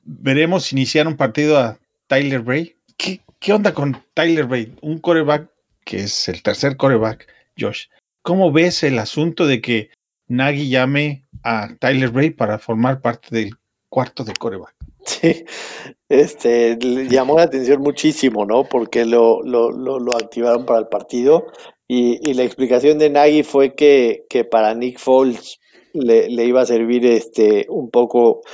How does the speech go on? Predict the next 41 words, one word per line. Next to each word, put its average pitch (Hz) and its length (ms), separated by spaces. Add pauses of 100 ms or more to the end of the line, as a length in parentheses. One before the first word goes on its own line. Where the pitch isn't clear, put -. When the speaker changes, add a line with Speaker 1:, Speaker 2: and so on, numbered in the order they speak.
(260)
Speaker 2:
en 120 140
cuestión 120 440
de, 117 300
de 123 200
tenerlo 117 400
ahí 120 180
como, 113 520
como 110 300
apoyo 127 680
y 110 160
para, 104 640
para 110 240
el 104 100
tema 117 200
de 113 60
las 113 160
jugadas 113 500
y 113 40
demás. 110 420 (520)
Sí, 156 320
sí 156 160
llama 165 220
la 135 60
atención. 117 440
Evidentemente 143 600
no 127 160
veo 123 260
a 110 120
Tyler 113 360
Bray 110 320
iniciando 107 480
un 101 60
partido 110 420
con 104 140
Chicago, 117 800 (100)
a - 100
menos 117 240
de 110 80
que 104 80
suceda 110 480
una 107 460